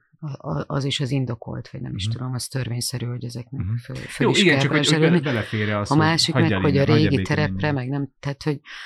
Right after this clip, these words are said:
Speaker 1: most bizonyos szempontból eljárok Ennára, ott is találkozhatok egy csomó olyas valakivel,
Speaker 2: Hát
Speaker 1: akivel
Speaker 2: mondjuk igen.
Speaker 1: régen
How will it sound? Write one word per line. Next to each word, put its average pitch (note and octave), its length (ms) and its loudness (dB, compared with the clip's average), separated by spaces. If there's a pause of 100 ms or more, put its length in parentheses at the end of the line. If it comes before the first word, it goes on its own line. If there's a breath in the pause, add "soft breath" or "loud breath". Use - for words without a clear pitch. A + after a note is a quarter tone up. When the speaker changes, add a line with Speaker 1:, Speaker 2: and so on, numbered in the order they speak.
(240 loud breath)
Speaker 1:
most - 140 -8
bizonyos C#3+ 300 0
szempontból C#3 680 -2
eljárok C3+ 600 -4
Ennára, C3+ 640 0
ott B2+ 200 -6
is B2 120 -2
találkozhatok B2+ 960 -8
egy C3 120 -8
csomó B2+ 480 -6 (840 loud breath)
olyas C#3+ 420 0
valakivel, D3 480 2
Speaker 2:
Hát D3 80 6
Speaker 1:
akivel D3+ 200 4
Speaker 2:
mondjuk C#3+ 280 4
igen. C#3+ 220 4
Speaker 1:
régen C#3+ 180 4